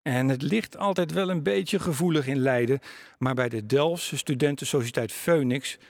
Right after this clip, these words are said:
vinden ze het maar al te leuk dat de film daar is opgenomen. En ik werd er dan ook met plezier rondgeleid door het enorme pand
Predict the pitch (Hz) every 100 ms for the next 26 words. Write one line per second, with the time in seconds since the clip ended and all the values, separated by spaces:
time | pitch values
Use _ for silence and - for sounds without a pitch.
0 | _ _ - 139 139 120 113 107 _ -
1 | 156 170 151 123 120 113 117 - 113 101
2 | 95 104 98 - 101 120 - _ _ _
3 | _ _ - 143 139 131 160 143 139 135
4 | 123 123 - 139 123 196 147 120 165 -
5 | 135 123 120 - - - - 131 135 131
6 | - 156 147 135 156 143 143 139 123 123
7 | 123 113 107